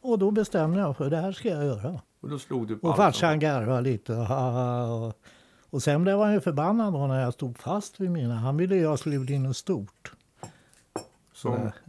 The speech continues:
Speaker 1: Ja, president av Amerika helst, tror jag.
Speaker 2: Det var det.
Speaker 1: <laughs> Så, eh, jag var ju tvungen att sticka när jag var femton bast. Då rymde jag.
Speaker 2: För att han ville att du skulle, eh, gå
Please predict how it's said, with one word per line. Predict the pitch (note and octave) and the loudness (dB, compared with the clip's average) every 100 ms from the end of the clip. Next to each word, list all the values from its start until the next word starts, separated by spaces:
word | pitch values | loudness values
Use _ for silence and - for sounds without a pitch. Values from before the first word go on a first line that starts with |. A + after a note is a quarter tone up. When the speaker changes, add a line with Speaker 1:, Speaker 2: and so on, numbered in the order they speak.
| E3 | -10
Speaker 1:
Ja, | D3+ - | -10 -6
president | - E3+ - D3+ D#3+ D3+ D#3+ | -2 0 0 0 2 2 0
av | D3+ | 2
Amerika | C3+ C3 F3 G#3+ F#3+ | 2 4 2 0 0
helst, | C3+ G3 G3+ - | 2 2 0 -6
tror | - A2 | -6 -4
jag. | A2 G2+ - - | -6 -8 -12 -6
Speaker 2:
Det | D3 | 4
var | D3+ D3+ | 4 4
det. | B2+ G#2+ G#3 - D3+ G3 G3 C#3+ - - | 2 4 6 8 8 8 8 6 2 0
Speaker 1:
<laughs> | - - - - - _ - _ - | -10 -16 -18 -20 -20 _ -20 _ -16
Så, | - D#3 D#3 D3+ | 0 2 4 4
eh, | D3 C#3 C3+ | 4 4 2
jag | D3 D3+ | 2 4
var | D#3+ | 2
ju | |
tvungen | G#3+ C4 A3+ G#3+ | 4 4 4 2
att | G3+ | 0
sticka | B3 F3 - F#3 | -2 -2 0 0
när | B3 | 2
jag | A3+ | 0
var | F3+ | -2
femton | D3+ E3+ A#2+ - B2+ | -2 -2 -2 -4 -6
bast. | G3 - | -6 -6
Då | F3 | -6
rymde | F#3 C#3+ D#3 E3+ | -2 -2 -2 -4
jag. | A2+ - _ _ _ - - _ _ _ - - | -6 -12 _ _ _ -20 -20 _ _ _ -20 -12
Speaker 2:
För | - B2+ | -6 -4
att | A#2 | -4
han | A#2 A2 | -4 -4
ville | A2 G#2 | -4 -6
att | G#2 | -8
du | G2 | -12
skulle, | - F#2+ G2 F2+ F2 | -12 -8 -8 -8 -10
eh, | F2 G2 - - - - - - | -10 -12 -14 -20 -20 -20 -20 -20
gå | G2 G2+ G2 F#2 | -12 -8 -4 -4